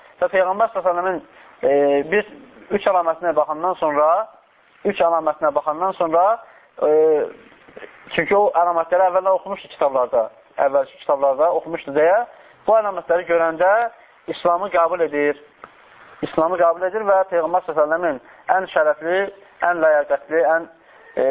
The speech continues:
gözəl sahabələrindən birinə çevrilir və Peyğəmbər sallallahu əleyhi və səlləm onu azad etmək üçün, e, xidmət göstərir. Nə olur? Demək,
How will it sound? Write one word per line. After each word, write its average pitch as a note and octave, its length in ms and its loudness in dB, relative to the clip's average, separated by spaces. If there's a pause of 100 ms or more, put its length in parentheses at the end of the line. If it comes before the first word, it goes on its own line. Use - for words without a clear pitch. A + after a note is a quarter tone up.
(140)
gözəl D#3 320 2
sahabələrindən C#3+ 580 0
birinə C#3+ 280 -2 (800)
çevrilir D3+ 380 0
və G#3+ 120 2
Peyğəmbər G3 380 -2
sallallahu - 0 -
əleyhi - 0 -
və G3 80 -2
səlləm G3 160 0
onu F#3 140 4
azad E3 280 -2
etmək F3+ 260 -2
üçün, F3 300 -2 (1400)
e, - 160 -2 (640)
xidmət F3 340 0
göstərir. D#3+ 400 -2
Nə F3+ 80 2
olur? F#3 380 0 (320)
Demək, F3+ 260 2